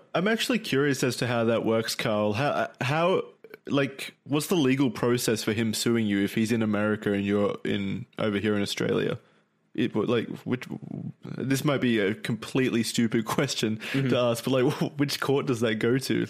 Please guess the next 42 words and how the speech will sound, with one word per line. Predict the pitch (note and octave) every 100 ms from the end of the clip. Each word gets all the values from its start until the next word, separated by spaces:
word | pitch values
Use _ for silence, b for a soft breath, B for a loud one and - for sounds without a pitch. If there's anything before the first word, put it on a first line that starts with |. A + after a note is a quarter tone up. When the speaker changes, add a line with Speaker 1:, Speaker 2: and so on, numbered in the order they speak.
| -
Speaker 1:
Like, | A#2+ A2+ - - b b _
how, | B2 B2
how | C3 B2+
can | B2+ C3+
you |
be | B2+
expected | B2 - B2+ C3+
to | A2+
pay | A2 A#2+
f-, | A2+ - - -
uh, | A2+ A2 G#2+ B B B
fines | - A#2+ A#2 A2+ A2
to | - A#2 A2
a, | - A2+
another | A2 A2+ A2
country's, | A2 A#2 A2 - A2 G#2 -
uh, | G2+ G#2 G#2 C3+
citizen? | - A2 G#2 G#2 A2+ _ _ _ B B B B B B _ _
Speaker 2:
It's | D#3+ -
not | A3+ A3
a |
stupid | - F3+ C3+
question. | C#3+ D#3 D#3+ B2 G#2+ G#2 A#2
Uh, | B2+ B2+ B2 A#2 A2 - _ _ _ _ _ _
he | D#3+
definitely | F3+ G#3+ A#3+
can | - E3 E3
sue | - E3+
me. | F3
He | D#3+
would | D3+
just | -
have | D#3+
to | D3
sue | C3+ D#3 C#3+
me | C3+
in | C3+ C#3 C#3 C3+ C3+ B2+
the | B2
state | A#2 - A#2+ A#2 A#2+
that | A2+
I'm | A2+ A2
in | A2 G#2 B2